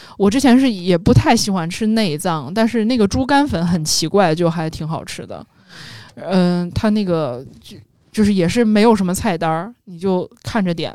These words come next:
吧，就那种，我觉得也是脏摊儿。后来也因为穿墙打洞的原因，现在他去了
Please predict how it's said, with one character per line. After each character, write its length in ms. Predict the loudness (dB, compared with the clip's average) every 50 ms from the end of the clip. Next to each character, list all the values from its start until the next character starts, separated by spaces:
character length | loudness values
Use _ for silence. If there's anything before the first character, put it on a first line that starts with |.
| -14
吧， 300 | -18 -18 -18 -18 -18 -20 -20 _ _ _ _ _ -12
就 100 | -10 -6
那 180 | -4 -2 -2 -2
种， 320 | -2 -4 -8 -8 -12 -10 -4
我 100 | -4 -2
觉 80 | -2 -2
得 40 |
也 140 | -2 -2 -4
是 180 | -4 -2 -4 -2
脏 220 | -2 -2 -4 -4
摊 160 | -4 -6 -6
儿。 80 | -6 -6
后 120 | -4 -4
来 120 | -4 -2 -2
也 120 | -4 -4
因 200 | -4 -6 -4 -4
为 240 | -4 -4 -4 -4 -6 _ _ _ _ _ _ _ _ _ _ _ _ 0
穿 180 | 2 4 4
墙 300 | 4 2 -2 -4 -4 -4
打 200 | -6 -6 -6 -6
洞 280 | -4 -2 0 0 0 -2
的 160 | -2 -4 -4
原 280 | -6 -6 -8 -8 -10 -12
因， 280 | -12 -12 -10 -10 -10
现 120 | -8 -6 -4
在 100 | -4 -4
他 160 | -4 -4 -4
去 240 | -4 -4 -4 -2 -2
了 280 | -2 -2 -6 -8 -10